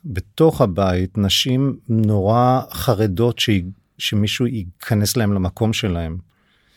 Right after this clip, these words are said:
שיקח להם את המקום שלהם. זאת אומרת, הן רוצות גם וגם,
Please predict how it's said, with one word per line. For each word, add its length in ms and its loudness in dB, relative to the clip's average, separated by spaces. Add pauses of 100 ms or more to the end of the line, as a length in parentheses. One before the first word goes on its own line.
(440)
שיקח 440 0
להם 140 2
את 80 -2
המקום 360 -2
שלהם. 440 -6 (1080)
זאת 120 -4
אומרת, 200 6
הן 60 4
רוצות 260 0
גם 340 6
וגם, 440 2